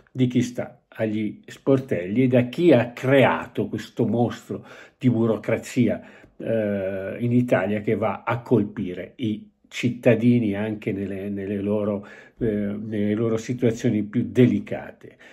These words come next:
Tutto questo che comunque va... Eh, come dire, assolutamente modificato, ma contemporaneamente va estirpato con ogni mezzo questo attacco ingiustificato e, eh,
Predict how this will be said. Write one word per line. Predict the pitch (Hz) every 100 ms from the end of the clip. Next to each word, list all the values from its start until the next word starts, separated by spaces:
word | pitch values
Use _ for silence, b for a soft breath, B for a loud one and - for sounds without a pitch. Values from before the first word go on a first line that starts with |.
| B -
Tutto | 131 127 143
questo | 156 139 127 - 104
che | - - - _
comunque | 113 123 123 104 113 127 127 B B B
va... | 110 113 107 -
Eh, | - 117 107 104 98 90 87 - - _ _ 123 - -
come | 110 101
dire, | 104 107 98
assolutamente | - 127 107 131 131 123 117
modificato, | 101 101 110 110 123 123 92 95 117
ma | 101
contemporaneamente | 104 113 101 107 113 120 123 127 131 120
va | 101 98 -
estirpato | 131 - - 131 127 143 123 104 90
con | 113 107
ogni | 127 127 127
mezzo | 107 90 90 95
questo | 107 101 - - B B B
attacco | 123 123 - 135 - -
ingiustificato | 98 98 101 110 101 113 - 98 92 - 104 B B B
e, | - 113 107 107
eh, | 120 104 107